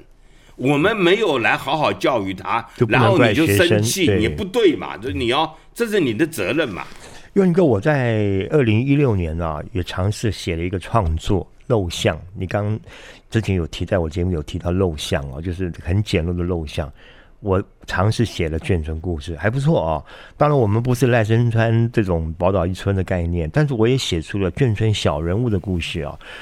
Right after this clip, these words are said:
Speaker 2: 那，那个时候造成了一个看我们戏的蛮多的轰动。后来我又写了 Part Two，就是二十年后他改建啊，改建，
Speaker 1: 哦，哦。
Speaker 2: 眷村改建的故事。当然，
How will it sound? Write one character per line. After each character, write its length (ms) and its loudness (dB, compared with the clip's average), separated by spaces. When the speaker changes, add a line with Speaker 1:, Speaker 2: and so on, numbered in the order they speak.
Speaker 2:
那， 160 4
那 120 4
个 80 4
时 140 0
候 140 4
造 260 0
成 320 0
了 180 2
一 60 -2
个 140 -8
看 220 0
我 120 0
们 100 0
戏 160 -4
的 160 0
蛮 240 0
多 140 -2
的 80 0
轰 300 0
动。 180 0
后 100 -2
来 80 4
我 140 2
又 160 2
写 160 -6
了 80 -4
Part 300 -6
Two， 260 -2
就 100 -4
是 140 -2
二 100 4
十 140 -2
年 200 -2
后 220 0
他 240 -6
改 240 -4
建 300 0
啊， 140 -2
改 160 -2
建， 100 2
Speaker 1:
哦， 140 6
哦。 60 0
Speaker 2:
眷 80 4
村 100 4
改 160 0
建 100 -2
的 60 2
故 180 -4
事。 60 -8
当 140 4
然， 120 0